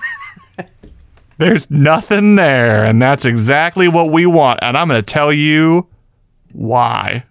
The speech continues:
Speaker 2: that's what we want. Uh, an old superstition says that if you hear three knocks that seemingly have no cause,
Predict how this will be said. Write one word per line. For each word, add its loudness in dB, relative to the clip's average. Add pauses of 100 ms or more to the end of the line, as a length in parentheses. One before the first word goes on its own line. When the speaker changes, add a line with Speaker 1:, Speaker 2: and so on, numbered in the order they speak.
(140)
Speaker 2:
that's -2
what -4
we -2
want. -2 (480)
Uh, 2
an -2
old -2
superstition -2
says -2
that -2
if 0
you 0
hear 0 (520)
three -2
knocks -2
that -2
seemingly 0
have -2
no 0
cause, 0